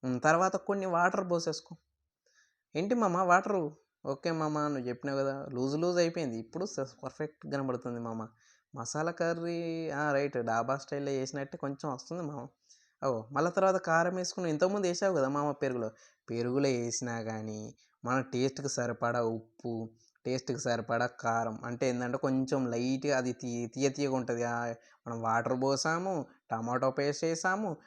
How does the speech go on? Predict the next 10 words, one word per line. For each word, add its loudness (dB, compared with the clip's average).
అందులో 2
పెరుగు 2
వేసాము, -4
తీయ -2
తీయగా -2
ఉంటుంది -4
కాబట్టి -6
కారం 6
ఎక్కువ -6
వేసుకుంటే -4